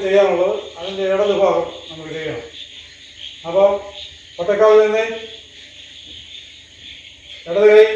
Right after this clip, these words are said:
പുറകിൽ പിടിച്ച്, തലയുടെ പുറകിൽ പിടിച്ച്, വലത് കൈ പുറകിൽ കെട്ടി, ഇടത് കൈ ഇടത് കാലും കൂടെ കൂട്ടിയടിച്ച് മുന്നോട്ട് വെച്ച് ഭൂമി തൊട്ട് തൊഴണം.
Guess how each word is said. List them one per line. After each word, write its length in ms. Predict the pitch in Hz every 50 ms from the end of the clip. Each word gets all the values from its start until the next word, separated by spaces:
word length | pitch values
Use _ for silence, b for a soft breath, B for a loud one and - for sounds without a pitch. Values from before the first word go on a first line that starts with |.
| - - - -
പുറകിൽ 260 | 196 202 208 214 208 208
പിടിച്ച്, 220 | 208 202 202 208 202 202
തലയുടെ 240 | 196 202 202 208 202
പുറകിൽ 180 | 202 202 208 202 202
പിടിച്ച്, 240 | - - 214 220 - - - - - - - - - - - - - - - - - - 131
വലത് 200 | 151 165 196 214 214
കൈ 80 | 214 214 208
പുറകിൽ 220 | 208 208 214 214 208
കെട്ടി, 200 | 214 - 214 214 220 220 - - - - - - - - - - - - - - - - - _ _ - - - - - - - - 170
ഇടത് 200 | 185 202 208 214 214
കൈ 120 | 220 220 226 - - - - -
ഇടത് 180 | - 202 190 208 208
കാലും 180 | 214 214 208 208
കൂടെ 140 | 214 208 208 208 208
കൂട്ടിയടിച്ച് 540 | 208 202 208 214 202 202 202 - - 233 233 240 - - - - - - - - - - - 165
മുന്നോട്ട് 320 | 175 185 202 214 214 208 214
വെച്ച് 260 | 202 202 208 220 226 233 220 - - - -
ഭൂമി 200 | 180 202 208 214 208
തൊട്ട് 160 | 208 196 202 196
തൊഴണം. 400 | 196 175 165 - 123 117 117